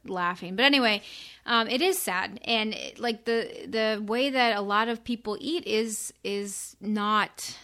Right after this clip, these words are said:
they don't realize how bad it is for them and what kind of overarching consequences that it has, um, and how much they could improve their health just by making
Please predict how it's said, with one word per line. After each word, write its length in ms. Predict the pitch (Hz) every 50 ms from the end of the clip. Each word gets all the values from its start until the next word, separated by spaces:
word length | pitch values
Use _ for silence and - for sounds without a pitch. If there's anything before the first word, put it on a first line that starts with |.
| - - -
they 100 | - 247
don't 200 | 277 285 269 247
realize 560 | 254 262 262 254 254 226 214 208 208 208 196
how 180 | - 190 208 202
bad 300 | 190 190 180 185 190 185
it 120 | 185 165
is 200 | 156 156 - -
for 180 | - - 80 78
them 220 | - - 180 202
and 160 | 190 196 196
what 280 | 190 196 196 196 196 -
kind 300 | - - 214 196 202 190
of 160 | 190 190 180 -
overarching 640 | - 214 208 208 220 - - 202 190 - - 208 190
consequences 800 | 180 - 185 196 185 - 190 - 190 185 185 180 190 190 180 180
that 140 | 190 - -
it 120 | - -
has, 500 | - - - 180 - - - - 208 - - - - - - - - -
um, 300 | - 196 190 185 185 190
and 100 | 202 214
how 560 | 180 - - 226 220 214 214 220 214 208 208 202
much 400 | 208 208 208 202 208 202 - -
they 100 | - 202
could 140 | 185 - 202
improve 400 | 196 190 180 - 226 220 208 190
their 160 | 202 190 185
health 300 | 185 - 214 190 190 - - 208
just 300 | 190 202 208 202 - -
by 100 | - 220
making 560 | 202 190 196 190 - 196 196 196 190 190